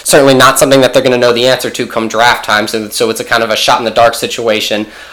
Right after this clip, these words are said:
um, that LeBron has given many of his teams, um, the last couple years.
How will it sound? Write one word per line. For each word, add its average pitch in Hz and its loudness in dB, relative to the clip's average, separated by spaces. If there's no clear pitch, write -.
um, 113 2
that 110 0
LeBron 113 2
has 117 -2
given 113 -2
many 123 2
of 110 2
his 104 -6
teams, 104 -4
um, 107 0
the 110 -2
last 107 0
couple 101 0
years. 104 -2